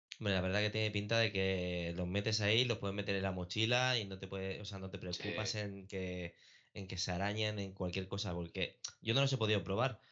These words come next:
Speaker 1: pero sí que he ido a la tienda, o sea, no me los he podido comprar, pero he ido a la tienda y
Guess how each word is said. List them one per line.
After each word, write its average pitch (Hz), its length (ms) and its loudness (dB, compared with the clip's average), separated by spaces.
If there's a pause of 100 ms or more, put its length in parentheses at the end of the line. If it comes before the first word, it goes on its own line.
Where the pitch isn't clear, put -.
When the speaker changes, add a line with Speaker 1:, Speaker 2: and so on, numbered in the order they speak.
(240)
Speaker 1:
pero 101 120 2
sí 101 100 -2
que 110 80 2
he 117 40 4
ido 117 100 4
a 117 40 6
la 113 120 2
tienda, 120 220 0
o - 40 -6
sea, 95 220 -4
no 95 140 -4
me 107 80 -2
los 104 100 -2
he - 20 -4
podido 110 180 2
comprar, 101 260 0
pero 101 100 0
he - 20 -2
ido 98 100 2
a 107 80 2
la 101 40 -4
tienda 110 400 -2 (920)
y 113 360 0